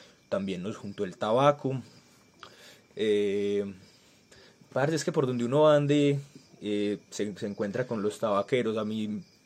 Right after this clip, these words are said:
eh, se me ocurre en este momento también el Fly, que es un parcero de Santa Elena que cocina anbil, y llegamos como por el amigo de un amigo, un amigo, y nos conocimos, y lo mismo, la conexión de una,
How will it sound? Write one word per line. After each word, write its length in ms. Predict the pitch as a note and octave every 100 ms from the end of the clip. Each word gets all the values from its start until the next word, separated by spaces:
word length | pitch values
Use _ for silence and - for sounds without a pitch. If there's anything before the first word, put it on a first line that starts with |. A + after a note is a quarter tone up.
| _ _
eh, 140 | - A#2+
se 120 | B2+
me 60 | A2
ocurre 240 | - G#2
en 60 | A#2
este 140 | B2+
momento 220 | A2 A#2+
también 300 | A2+ G#2 F#2+
el 100 | G#2+
Fly, 360 | A#2 C3 A#2+ A#2+
que 280 | - B2 B2 - -
es 100 | -
un 120 | B2 A#2+
parcero 320 | A#2 A#2 A2
de 60 |
Santa 240 | G#2 G2 G2+
Elena 240 | F#2+ A2
que 100 | G#2
cocina 380 | G2+ G2+ F#2+ F#2
anbil, 460 | G#2+ A2+ C3+ C3 B2 - - _ _
y 220 | G#2 G2+
llegamos 460 | G2 G2+ F2+ A#2 -
como 180 | G#2+ G2+
por 120 | G#2
el 80 | G2
amigo 340 | C3+ E3 C#3
de 60 | A#2+
un 100 | B2+
amigo, 340 | D3 D#3+ B2+
un 80 | B2
amigo, 320 | D3 E3 D3
y 80 | A#2+
nos 160 | G#2
conocimos, 540 | - G#2 G2 B2 C#3 A2+
y 60 |
lo 120 | G2 G2
mismo, 360 | G2 A#2 A2+
la 120 | G2
conexión 560 | - G#2+ G#2 G#2 G#2 G#2
de 100 | A2+
una, 360 | B2+ E3 D3+